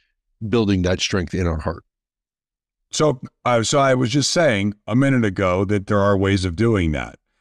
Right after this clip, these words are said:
Speaker 2: Uh, and I, I guess let's just go for it right here. Um, you asked the question, let me provide the answer,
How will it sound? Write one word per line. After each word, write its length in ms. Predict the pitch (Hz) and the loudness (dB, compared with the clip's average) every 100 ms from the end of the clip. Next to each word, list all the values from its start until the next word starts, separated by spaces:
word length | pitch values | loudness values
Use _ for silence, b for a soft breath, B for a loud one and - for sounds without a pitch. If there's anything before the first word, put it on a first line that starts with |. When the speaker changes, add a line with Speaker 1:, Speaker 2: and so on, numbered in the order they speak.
| _ _ | _ _
Speaker 2:
Uh, 320 | - 98 104 92 | -2 0 0 0
and 280 | 107 104 - | 0 0 0
I, 140 | 92 | -4
I 160 | - 87 | -4 -4
guess 260 | 90 120 120 | -2 -2 -2
let's 140 | 104 | -6
just 200 | - - | -6 -4
go 180 | 127 143 | -2 -2
for 220 | - 101 | 0 -2
it 40 | |
right 220 | 95 113 113 | 2 0 2
here. 300 | 156 117 - | 0 -2 -6
Um, 720 | - 98 101 98 95 98 92 82 | -4 0 2 2 2 0 -4 -4
you 220 | 92 104 | -2 0
asked 240 | 110 107 | 0 -2
the 80 | - | -6
question, 500 | - 123 - 92 92 | -4 -2 -2 -2 -2
let 140 | 87 90 | 0 -2
me 80 | |
provide 340 | 85 90 92 90 | -2 0 0 2
the 160 | 90 | 0
answer, 300 | 98 - - | 0 -4 -10